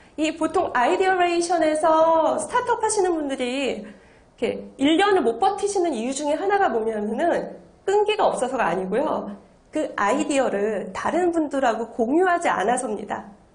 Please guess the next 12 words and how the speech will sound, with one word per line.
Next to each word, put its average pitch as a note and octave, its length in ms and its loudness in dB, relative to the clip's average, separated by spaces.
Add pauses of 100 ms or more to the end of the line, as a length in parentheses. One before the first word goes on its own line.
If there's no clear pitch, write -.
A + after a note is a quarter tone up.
(420)
저는 D4 360 4
일단 B3+ 420 2
뭐 C4 120 6
하나 F#4+ 380 4
꽂히는 G#4+ 440 4
아이디어가 B3+ 480 2
나오거나 B3 540 4
그러면은 A3+ 680 0 (440)
주변의 E4 420 2
업종과 E4+ 540 2
관계없이 C4 560 0
친구들한테 D4 1080 0